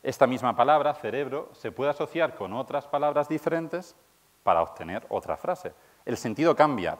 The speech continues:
pero la palabra sigue siendo la misma. Lo mismo pasa con otra frase diferente. En total, pensad que podrían ser diez mil frases diferentes. Pues esto lo ocurre con nuestra sinapsis en el cerebro. Estas neuronas pueden llegar a formar parte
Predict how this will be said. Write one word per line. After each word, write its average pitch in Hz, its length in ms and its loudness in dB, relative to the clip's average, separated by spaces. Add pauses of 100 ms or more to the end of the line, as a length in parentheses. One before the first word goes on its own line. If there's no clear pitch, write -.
pero 98 160 0
la 90 140 0
palabra 139 500 -2
sigue 110 200 -8
siendo 98 220 -8
la 85 80 -2
misma. 87 380 -12 (1200)
Lo 107 140 -6
mismo 139 560 -6
pasa 113 400 -8 (760)
con 92 180 -2
otra 87 220 -4
frase 87 300 -4
diferente. 80 560 -12 (340)
En 139 180 0
total, 175 460 12 (140)
pensad 135 380 0
que 160 120 -6
podrían 135 300 -4
ser 175 200 -4
diez 120 240 -2
mil 143 240 -2
frases 101 420 -2
diferentes. 90 520 -8
Pues 113 180 -4
esto 170 200 -2
lo 139 100 2
ocurre 135 380 -2 (340)
con 117 140 -4
nuestra 101 220 -4
sinapsis 101 500 -10
en 92 60 -10
el 85 80 -12
cerebro. 76 380 -10 (340)
Estas 151 300 -2
neuronas 175 600 -4
pueden 147 220 2
llegar 120 200 8
a 101 80 8
formar 113 460 2
parte 165 380 6